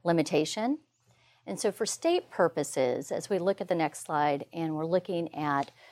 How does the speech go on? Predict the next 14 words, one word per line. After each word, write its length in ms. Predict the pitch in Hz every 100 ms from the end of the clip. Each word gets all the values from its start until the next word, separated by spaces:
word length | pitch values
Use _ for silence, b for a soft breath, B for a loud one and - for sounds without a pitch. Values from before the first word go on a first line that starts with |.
| b
the 80 | -
complexities 720 | - 190 - 196 - 190 165 -
around 360 | 165 160 160 170
that 140 | 170
two 140 | - 175
fifty 320 | - 165 165
deduction, 640 | 160 151 156 - 143 139 b b b b
again, 380 | 196 190 208 202
it 120 | 190 -
all 180 | 208 233
comes 300 | - 190 170
back 300 | 160 156 -
to 120 | 170
this 280 | 143 139